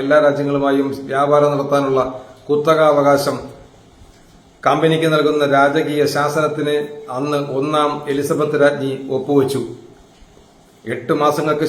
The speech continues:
ശേഷം അഞ്ഞൂറ് ടൺ കേവ് ഭാരമുള്ള ഹെക്ടർ എന്ന കൊച്ചു പടക്കപ്പൽ ബോംബെക്ക് വടക്കുള്ള സൂററ്റ് തുറമുഖത്ത് നങ്കൂരമിട്ടു. ആയിരത്തി അറുന്നൂറ് ഓഗസ്റ്റ് മാസം ഇരുപത്തിനാലാം തീയതി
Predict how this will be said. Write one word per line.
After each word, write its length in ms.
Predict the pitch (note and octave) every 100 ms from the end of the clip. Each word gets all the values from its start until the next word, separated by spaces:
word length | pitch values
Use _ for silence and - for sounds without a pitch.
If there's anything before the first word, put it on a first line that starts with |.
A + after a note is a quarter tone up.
| D3
ശേഷം 460 | C#3+ D#3 D#3 -
അഞ്ഞൂറ് 440 | A#2 C#3 D#3 D3+ D3+
ടൺ 180 | D3+ D3
കേവ് 220 | D3+ D3+ D3
ഭാരമുള്ള 440 | C#3+ D3 D3 C#3+ C#3 C#3 - - - -
ഹെക്ടർ 400 | D3+ D3 E3 D3+ D3 - - C3+
എന്ന 140 | C#3+ C3+
കൊച്ചു 340 | C#3+ C#3+ D3+
പടക്കപ്പൽ 640 | D3 C#3 C#3+ C#3+ D3 C3+ - - - -
ബോംബെക്ക് 440 | B2 D3+ D3+ C#3+
വടക്കുള്ള 420 | C#3+ C#3 C#3 C#3 C3+ -
സൂററ്റ് 460 | C#3 D3+ C#3+ D#3 D3 C#3+
തുറമുഖത്ത് 640 | C#3 C#3+ D3 D3 D3+ B2+
നങ്കൂരമിട്ടു. 580 | C3 C3+ D3 C#3 B2+ A#2+ - - - _ _ _ - A2+
ആയിരത്തി 440 | C#3+ D3 D#3 - D3+
അറുന്നൂറ് 640 | C#3 C#3+ D3+ D3+ D3+ D3+ D3+ - - - - - A2+
ഓഗസ്റ്റ് 400 | C#3+ D#3 - D#3+
മാസം 280 | D3 C#3+ D3
ഇരുപത്തിനാലാം 600 | C#3+ D#3 D#3 D3+ D3 D3
തീയതി 320 | C#3 C#3 C3+